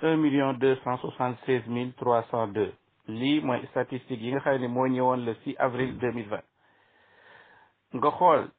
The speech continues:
ñi nga xamee ni wér nañu, deux cent soixante-quatre mille, euh, quarante-huit personnes yoo xam ne nee nañu wér nañu.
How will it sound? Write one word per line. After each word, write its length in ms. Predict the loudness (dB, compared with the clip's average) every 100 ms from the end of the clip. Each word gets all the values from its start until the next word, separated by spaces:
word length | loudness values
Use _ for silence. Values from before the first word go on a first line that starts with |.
| _
ñi 140 | -2 2
nga 120 | 2
xamee 380 | 4 2 2 2
ni 220 | -2 -8 -14 _ _ _
wér 300 | 2 4 6
nañu, 300 | 4 2 0 -8 _
deux 360 | -20 0 2 2 2
cent 160 | 0 0
soixante-quatre 720 | -2 0 -2 -2 0 0 0
mille, 360 | 0 2 2 0 -12 _ _ _ _ _ _ -8
euh, 540 | 0 4 6 6 4 2
quarante-huit 520 | 0 2 2 0 -4 0
personnes 380 | -2 2 0
yoo 100 | 2
xam 140 | 0 -2
ne 100 | 0
nee 120 | 0
nañu 240 | 0 -2 0
wér 160 | -2 -2
nañu. 180 | -6